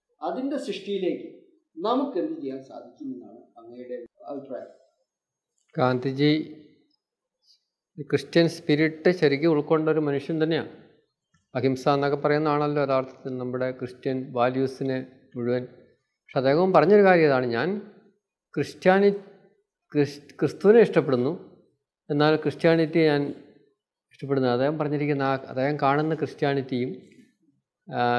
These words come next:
Speaker 2: ക്രിസ്തുവിൻ്റെ ആദർശങ്ങളും തമ്മിലൊരു കോൺഫ്ലിക്റ്റ് കാണുന്നതുകൊണ്ട് അദ്ദേഹം അത് പറയാനിടയായെന്നാണ് എനിക്ക് മനസ്സിലാകുന്നത്. അപ്പം നമുക്ക് സ്വാമിജിയുടെ ചോദ്യം അതാണ്, എങ്ങനെ ഈ ഒരു പശ്ചാത്തലത്തിൽ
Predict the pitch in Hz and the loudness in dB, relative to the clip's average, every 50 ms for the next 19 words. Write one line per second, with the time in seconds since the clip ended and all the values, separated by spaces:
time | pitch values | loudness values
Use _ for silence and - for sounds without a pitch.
0 | 120 - - 143 131 - - - - 175 165 170 165 165 156 135 131 139 131 131 | -2 -2 -4 -6 -6 -6 -12 -2 2 4 4 6 6 6 6 8 8 6 4 0
1 | - 135 139 135 131 127 123 127 127 123 123 120 117 123 117 113 113 - - - | -2 -2 -2 0 0 0 0 2 4 4 4 4 4 2 0 0 -2 -6 -12 -20
2 | - _ _ _ _ _ _ _ _ _ _ _ - _ _ - 135 139 151 147 | -20 _ _ _ _ _ _ _ _ _ _ _ -20 _ _ 4 4 6 6 4
3 | 151 - 165 151 160 - 165 147 - 143 127 127 131 131 131 135 135 135 131 131 | 2 0 -2 -2 0 -2 -2 2 4 4 4 4 2 2 2 2 2 2 0 0
4 | 123 135 131 120 113 120 127 127 123 123 123 123 123 - 120 117 113 117 120 117 | 0 -2 -2 0 0 0 0 0 0 -2 -4 -6 -4 -4 -4 -4 -4 -4 -4 -4
5 | 113 120 120 123 123 123 123 123 123 123 120 120 127 156 208 - - - _ _ | -2 -2 0 0 0 0 0 -2 -2 -2 -2 -2 -4 -6 -8 -12 -18 -20 _ _
6 | _ _ 160 165 165 165 156 139 120 - - 120 113 117 123 - - - - _ | _ _ 0 4 6 6 6 6 4 2 -4 -4 -4 -6 -10 -12 -18 -20 -20 _
7 | _ _ _ _ _ _ _ _ _ _ _ _ _ _ _ _ _ _ _ - | _ _ _ _ _ _ _ _ _ _ _ _ _ _ _ _ _ _ _ -6
8 | 131 127 127 135 147 147 - 196 170 - - - 147 143 143 156 175 185 185 185 | -2 0 0 0 0 2 4 4 4 4 2 0 0 2 4 4 4 4 6 6
9 | 180 180 175 175 170 165 143 139 151 165 - - - - - 127 131 143 147 143 | 6 6 6 8 8 8 8 6 4 -2 -4 -8 -14 -10 -6 -2 0 2 2 2
10 | 139 151 - - - - - _ _ _ _ _ _ _ _ _ _ _ _ _ | 0 -2 -6 -12 -18 -20 -20 _ _ _ _ _ _ _ _ _ _ _ _ _
11 | _ - 139 139 143 147 143 147 - - - - 151 135 131 135 123 - 139 131 | _ -2 2 4 4 6 4 4 0 -2 -6 -6 -6 -2 0 0 0 2 0 0
12 | 127 135 127 123 123 - 143 | 2 0 -2 -2 -2 -2 -4